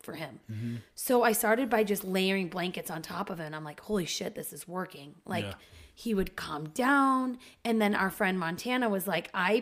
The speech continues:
Speaker 1: play, I get the Calm app, and I play that for my daughter, and sh-, they tell stories, and she falls asleep." And I'm
Speaker 2: Mm-hmm.
Speaker 1: like,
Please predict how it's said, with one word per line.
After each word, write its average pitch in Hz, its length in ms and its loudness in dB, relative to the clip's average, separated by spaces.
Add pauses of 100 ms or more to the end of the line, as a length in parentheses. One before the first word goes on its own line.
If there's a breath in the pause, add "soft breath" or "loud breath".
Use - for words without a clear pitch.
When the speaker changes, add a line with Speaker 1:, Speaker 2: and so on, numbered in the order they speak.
(140)
Speaker 1:
play, 180 380 -2
I 202 160 2
get 214 200 2
the 196 60 -4
Calm 247 360 0
app, 160 320 -2 (520 soft breath)
and 196 140 2
I 185 80 4
play 214 200 4
that 196 140 4
for 196 100 -4
my 190 220 2
daughter, 160 360 -2
and 175 300 -6
sh-, - 200 -6
they 185 160 -2
tell 165 220 -10
stories, 196 480 0
and 165 120 -8
she - 120 -6
falls 156 260 -10
asleep." 247 400 -2
And 170 100 -6
I'm 165 60 -4
Speaker 2:
Mm-hmm. 165 80 -2
Speaker 1:
like, 113 200 -4